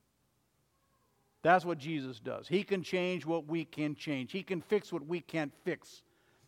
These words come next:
God, that's why God wants us to acknowledge our sin.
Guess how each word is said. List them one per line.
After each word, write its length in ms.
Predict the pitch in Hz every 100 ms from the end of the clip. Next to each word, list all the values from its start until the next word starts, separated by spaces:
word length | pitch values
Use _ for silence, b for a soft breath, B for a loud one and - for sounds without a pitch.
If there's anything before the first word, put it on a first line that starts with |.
| _ - 127
God, 540 | 180 208 208 214 208 - - - _ _ _ _ _ - - _
that's 240 | 185 220 208
why 160 | 208
God 340 | 170 196 196 185
wants 240 | 190 185
us 140 | 190
to 160 | 170 180
acknowledge 600 | 156 160 165 180 185 143
our 160 | 170 160
sin. 460 | - - 156 131